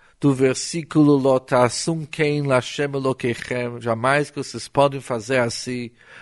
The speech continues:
para vosso Deus, aprendemos a proibição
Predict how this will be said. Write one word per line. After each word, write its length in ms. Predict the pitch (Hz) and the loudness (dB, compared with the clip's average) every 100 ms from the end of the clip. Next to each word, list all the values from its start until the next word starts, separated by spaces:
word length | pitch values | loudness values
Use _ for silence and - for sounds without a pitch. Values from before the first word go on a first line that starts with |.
| _ | _
para 160 | 123 104 | 0 0
vosso 400 | 113 139 - 131 | 2 0 0 -4
Deus, 500 | 110 113 107 107 - | 2 4 2 -4 -4
aprendemos 960 | 113 - 110 104 123 120 117 107 - _ - - - - _ | -6 -2 -2 2 2 2 -2 -8 -10 _ -20 -20 -20 -20 _
a 140 | 127 | 0
proibição 1040 | 123 156 175 196 170 170 - 143 127 127 | 2 8 10 10 8 -2 2 2 4 0